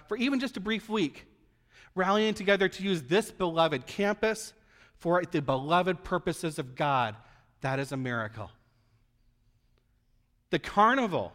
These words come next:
was a miracle. That was so fun, right? That carnival was a lot of fun. We had at least four hundred people there, four hundred, nine thousand, I don't know. It was a big number. And we saw miracles all over the place. But I heard a story about one in particular.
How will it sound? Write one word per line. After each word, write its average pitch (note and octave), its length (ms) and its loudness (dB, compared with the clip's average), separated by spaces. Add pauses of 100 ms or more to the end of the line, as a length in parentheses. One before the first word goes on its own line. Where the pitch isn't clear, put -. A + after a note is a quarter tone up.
(540)
was E3 160 2
a E3+ 60 0
miracle. C#3 600 2 (680)
That G#3+ 120 0
was A#3 140 2
so C#4 160 8
fun, F#3 380 4
right? G3+ 260 2
That G3+ 140 2
carnival G#3+ 400 2
was F#3 160 4
a F#3 40 2
lot F3+ 220 4
of F3 80 -4
fun. G3 240 2 (240)
We D4 60 0
had A3 100 2
at F3+ 80 -6
least G#3+ 220 -6
four G#3+ 180 2
hundred G3 260 2
people G#3+ 380 -2
there, B2+ 220 0
four F#3+ 240 2
hundred, F3+ 280 2
nine D3+ 300 0
thousand, D#3+ 380 2
I E3+ 120 0
don't C3+ 140 0
know. B2+ 60 2
It D#3+ 80 4
was F#3 100 2
a D#3+ 60 0
big D#3+ 360 -2
number. D3+ 440 -2 (1300)
And F3+ 140 6
we B3 120 0
saw A#3 200 4
miracles G#3+ 480 4
all G3+ 160 6
over G#3 160 2
the G3 100 0
place. F3 420 0 (200)
But A3+ 120 2
I G#3+ 80 4
heard B3+ 200 0
a A#3 60 -2
story B3 480 2
about G#3 320 6
one G#3 140 4
in G3+ 60 2
particular. F#3 680 0